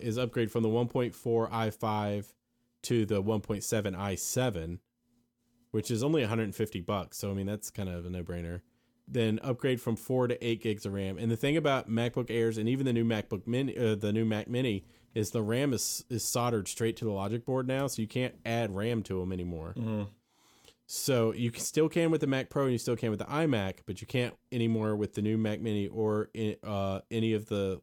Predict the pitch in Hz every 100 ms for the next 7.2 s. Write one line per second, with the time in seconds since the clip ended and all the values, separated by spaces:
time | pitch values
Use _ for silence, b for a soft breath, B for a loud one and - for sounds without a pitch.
0 | - 113 98 - 85 71 - - _ _
1 | _ _ - - 127 107 101 107 113 120
2 | - - 127 123 - 143 120 139 120 113
3 | - 107 113 110 - 107 101 92 95 -
4 | - 107 98 107 92 90 - 110 92 90
5 | 87 110 104 110 127 139 156 139 160 143
6 | 120 110 120 113 117 107 101 110 113 98
7 | 95